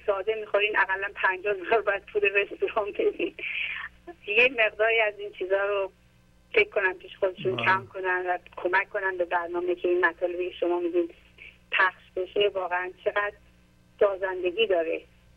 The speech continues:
Speaker 1: این-، اینه که
Speaker 2: بله،
Speaker 1: من
Speaker 2: درست.
Speaker 1: منم تقاضا می‌کنم، یعنی تجربه خودم رو می‌گم که تجربه خیلی خوبی از برنامه شما دارم و
Speaker 2: زنده باش.
Speaker 1: تقاضا می‌کنم که دوستانم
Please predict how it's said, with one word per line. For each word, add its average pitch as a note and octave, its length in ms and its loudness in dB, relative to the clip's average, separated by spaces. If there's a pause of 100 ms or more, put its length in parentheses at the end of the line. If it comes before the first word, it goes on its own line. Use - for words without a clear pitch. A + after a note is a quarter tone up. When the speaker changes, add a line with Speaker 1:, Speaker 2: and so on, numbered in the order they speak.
(1600)
Speaker 1:
این-، F#3 320 -2
اینه F#3+ 220 0
که F#3 140 -2
Speaker 2:
بله، D3+ 200 4
Speaker 1:
من C#3+ 240 2
Speaker 2:
درست. - 300 -6 (540)
Speaker 1:
منم G3+ 400 0
تقاضا F3+ 400 -2
می‌کنم، F#3 360 -2
یعنی F#3 320 0 (260)
تجربه F3+ 500 0
خودم G#3+ 320 0
رو F3+ 80 -8
می‌گم F3 340 0
که E3+ 320 0
تجربه F3+ 540 0
خیلی A3 260 2
خوبی F#3 280 0
از F3 180 -2
برنامه F3 500 0
شما E3+ 320 -2
دارم E3+ 300 0 (640)
و F3 100 2 (480)
Speaker 2:
زنده A2+ 380 -12
باش. A#2+ 200 -10
Speaker 1:
تقاضا D#3+ 340 0
می‌کنم F3+ 420 -2
که F3+ 280 -2
دوستانم F3 560 0